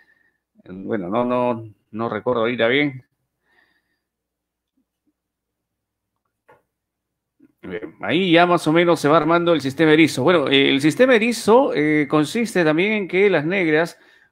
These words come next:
juegan sobre, eh, la sexta fila, ¿no? Como ustedes verán, aquí cortito nada más, ¿ah? Cortito, ¿no? Cortito ahí, no pasa, pues, de la sexta fila, la, las negras, ¿no? Es una de las características, así como cuando ven el erizo, ¿no? El animalito ese,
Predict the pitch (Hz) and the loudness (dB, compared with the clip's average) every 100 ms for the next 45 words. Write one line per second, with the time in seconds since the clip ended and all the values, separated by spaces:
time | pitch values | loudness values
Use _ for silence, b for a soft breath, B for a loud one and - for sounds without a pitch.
0 | _ 180 196 190 190 - 175 180 180 185 | _ 2 4 4 2 0 2 2 2 2
1 | 185 131 127 120 113 110 107 107 113 - | 2 2 2 0 0 -2 -4 -4 -6 -6
2 | 143 139 - 160 117 110 170 151 123 123 | -8 -8 0 2 2 0 0 0 -2 0
3 | 156 139 135 165 180 175 _ _ _ _ | 2 2 4 2 0 -4 _ _ _ _
4 | _ - 110 107 143 135 123 185 156 143 | _ -10 -8 -4 0 0 0 -4 -2 0
5 | 143 143 143 131 127 143 120 120 139 139 | 0 0 0 -2 -4 -8 -6 -8 -8 -10
6 | - 95 90 - 117 123 104 104 123 107 | -10 -10 -12 -12 -12 -10 -12 -10 -10 -8
7 | 104 95 _ _ _ _ - 120 120 131 | -8 -10 _ _ _ _ -10 -8 -4 -4
8 | 131 127 127 123 107 - 123 113 156 131 | -2 -4 -2 0 -2 -2 -6 -2 0 2
9 | 113 104 101 98 101 147 131 92 - - | 2 2 -2 -6 -2 0 0 -2 -10 -20
10 | _ b b b - 127 135 151 160 143 | _ b b b -6 -4 -2 0 2 2
11 | 123 - 113 101 120 151 - 120 101 92 | 0 0 0 0 -2 -2 -4 -4 -4 -6
12 | - b b b - 147 156 151 120 113 | -12 b b b -8 -6 -2 -2 -2 -4
13 | 113 120 151 156 147 131 156 135 127 127 | -2 -2 0 -2 0 0 0 -2 -6 -6
14 | 160 127 117 123 123 156 151 151 147 147 | -6 -4 -4 -2 -2 -4 0 0 0 -4